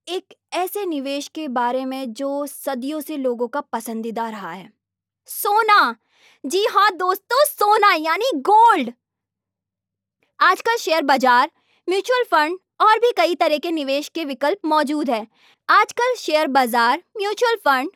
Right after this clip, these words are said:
और भी कई तरह के निवेश के विकल्प मौजूद हैं, लेकिन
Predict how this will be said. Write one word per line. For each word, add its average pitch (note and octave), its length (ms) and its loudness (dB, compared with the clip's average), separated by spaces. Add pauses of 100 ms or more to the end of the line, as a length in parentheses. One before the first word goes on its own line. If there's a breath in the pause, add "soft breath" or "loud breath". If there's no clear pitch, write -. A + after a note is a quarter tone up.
(220)
और A4+ 260 2
भी A4+ 260 -2
कई D4 200 0
तरह C4 280 -2
के E4 140 -6
निवेश B3 540 -4 (300)
के G#4+ 120 -4
विकल्प D#4+ 420 -4
मौजूद C4 440 -2
हैं, G#3+ 260 -10 (380)
लेकिन C#4+ 580 -6